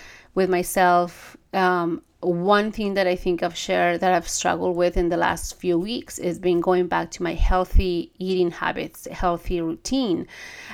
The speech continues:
And I've been saying, "I'm gonna go back, I'm gonna go back," and it hasn't happened yet. So now for the whole month of July, I am, and you know, again, if you've been <laughs> listening or following me for a while, you know that I'm a snacker. I love snacks.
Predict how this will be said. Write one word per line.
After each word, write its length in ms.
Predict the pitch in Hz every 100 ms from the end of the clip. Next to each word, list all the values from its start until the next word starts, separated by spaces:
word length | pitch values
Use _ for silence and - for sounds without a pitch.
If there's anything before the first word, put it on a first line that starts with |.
| -
And 160 | 190 190
I've 120 | 190
been 160 | 208
saying, 280 | 202 196 180
"I'm 220 | 170 170
gonna 300 | 160 160 156
go 120 | 160 165
back, 360 | 226 226 226
I'm 100 | 196
gonna 240 | 180 180 170
go 140 | 170
back," 340 | 175 175 175
and 100 | 185
it 60 | 175
hasn't 320 | 180 175 175
happened 380 | 160 190 - 190
yet. 440 | 175 175 175 170 - - - - - -
So 240 | - 196
now 220 | 185 185
for 160 | 185 190
the 100 | 180
whole 220 | 175 180
month 260 | 175 175 170
of 100 | 180
July, 680 | 170 175 196 185 175 180 -
I 140 | 185
am, 560 | 175 175 170 165 170 185 _ _ _
and 160 | 196 180
you 180 | 202 233
know, 340 | 220 180 180
again, 400 | - 175 190 175
if 120 | 165
you've 220 | 175 208 202
been 180 | 247 262
<laughs> 100 | 214
listening 500 | 196 220 214 214 -
or 80 | 170
following 380 | - 170 175
me 80 | 196
for 140 | 196 190
a 60 |
while, 180 | 175 175
you 160 | 180 180
know 220 | 170 170
that 120 | 170
I'm 160 | 170 185
a 40 |
snacker. 540 | - 190 165 - 165
I 120 | - 175
love 420 | 160 170 185 202
snacks. 680 | - 190 160 175 170 -